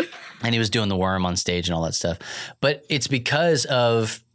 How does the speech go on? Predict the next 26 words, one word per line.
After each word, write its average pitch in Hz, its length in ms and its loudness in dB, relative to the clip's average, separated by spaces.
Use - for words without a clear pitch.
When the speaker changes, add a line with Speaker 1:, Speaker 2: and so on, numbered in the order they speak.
Speaker 2:
the 123 140 0
popularity 117 880 2
of 98 180 0
Fortnite 110 640 -2
that 104 560 0
people 123 280 0
are 123 60 2
even 110 280 0
doing 120 220 2
that. 90 120 0
You 143 120 2
go 196 200 2
anywhere 175 400 2
in 131 140 0
the 113 80 0
world, 107 560 2
and 127 80 0
you're 147 100 2
gonna 131 120 2
see 135 240 0
people 117 300 0
doing 117 200 2
the 92 60 0
floss. - 600 0
Speaker 1:
Yeah. 214 440 4
Speaker 2:
Um, - 160 -12